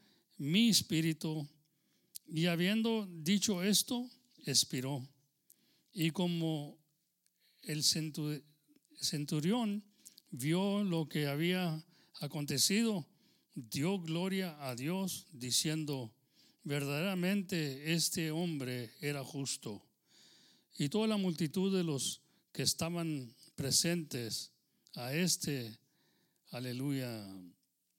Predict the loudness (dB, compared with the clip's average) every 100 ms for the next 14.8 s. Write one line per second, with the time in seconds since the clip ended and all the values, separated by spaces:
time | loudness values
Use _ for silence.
0 | -14 -8 -8 -8 -12 -16 -18 -18 -14 -10
1 | -8 -4 -2 -2 -2 -4 -4 -4 -4 -6
2 | -4 -2 -2 -4 -6 -4 0 0 2 0
3 | -2 _ _ -20 _ _ -4 -2 -2 -2
4 | -2 -2 -6 -6 0 2 2 0 -2 -4
5 | -10 -12 -10 -6 -6 -2 0 0 0 -2
6 | -6 _ _ _ _ _ _ _ _ _
7 | _ _ _ _ _ _ _ _ _ -4
8 | 0 2 2 -2 -4 -6 -12 -8 -6 -4
9 | -4 -2 -2 -2 -4 -6 _ -20 _ _
10 | _ _ _ _ -6 -4 0 -2 -2 -2
11 | 0 0 -2 0 0 -2 -4 -6 -8 _
12 | _ _ -14 -10 -8 -4 -2 -2 -4 -6
13 | -12 _ _ _ _ -20 _ -10 -4 -2
14 | -4 -2 -2 0 0 -2 -6